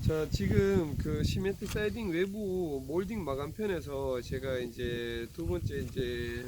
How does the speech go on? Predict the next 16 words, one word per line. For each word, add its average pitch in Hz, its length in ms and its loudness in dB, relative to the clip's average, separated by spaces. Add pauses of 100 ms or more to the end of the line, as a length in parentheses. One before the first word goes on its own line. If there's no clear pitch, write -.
(140)
부가 143 180 -4
설명을 170 440 -4
할 139 100 -6
건데요. 139 560 -4 (560)
지금 214 400 -4
이 202 80 -6
코너, 285 520 -2
요 202 340 4
지금 208 240 -2
조립해놨는 226 640 0
부분은 156 680 0
지금 147 240 -8
코너 269 300 -2
마감 139 320 2
캡입니다. 123 600 -2
이거는 160 680 2